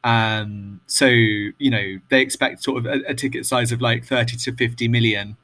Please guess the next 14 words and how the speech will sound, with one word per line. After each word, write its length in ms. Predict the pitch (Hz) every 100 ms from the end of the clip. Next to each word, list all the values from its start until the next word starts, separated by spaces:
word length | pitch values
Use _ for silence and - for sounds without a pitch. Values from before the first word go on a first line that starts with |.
| _ _ _ -
Um, 400 | 117 113 110 117
and 80 | 135
if 120 | 120
you 120 | 131 123
want 260 | 123 120
two 140 | - 120
hundred 240 | 117 117
million, 340 | 123 113 110
that 160 | 107 113
means 280 | 120 107 -
that 100 | 113
you 100 | 113
have 220 | 113 113
to 260 | 113 107